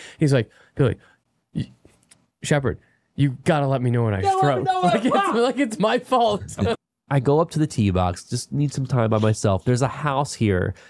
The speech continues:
Speaker 2: There's a house here. Ryan, this is a perfect opportunity for you to drop in this little, uh, picture show.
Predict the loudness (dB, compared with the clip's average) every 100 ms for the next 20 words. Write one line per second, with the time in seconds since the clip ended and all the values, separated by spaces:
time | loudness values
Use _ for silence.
0 | _ -2 0 2 0 0 0 2 2 2
1 | 0 0 -2 0 -2 -2 -4 -2 -2 -2
2 | -4 0 0 0 0 -2 0 0 2 0
3 | 0 0 0 0 -4 _ -2 0 2 0
4 | -2 -4 -4 -2 -2 -2 -2